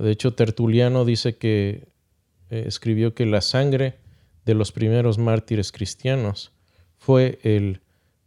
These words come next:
el abono en el que crece y florece el cristianismo.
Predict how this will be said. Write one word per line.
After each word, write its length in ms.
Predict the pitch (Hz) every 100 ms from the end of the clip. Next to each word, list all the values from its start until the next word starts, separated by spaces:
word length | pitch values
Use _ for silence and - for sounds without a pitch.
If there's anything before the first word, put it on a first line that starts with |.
| _ -
el 160 | 110
abono 600 | 101 104 131 165 117 101 - _ _ _ _
en 160 | - 107
el 140 | 98
que 140 | - 104
crece 480 | 107 110 - 107 - _ _ _ _ _ _
y 120 | 107
florece 460 | - 101 95 92 107
el 60 |
cristianismo. 640 | 104 104 - 95 92 -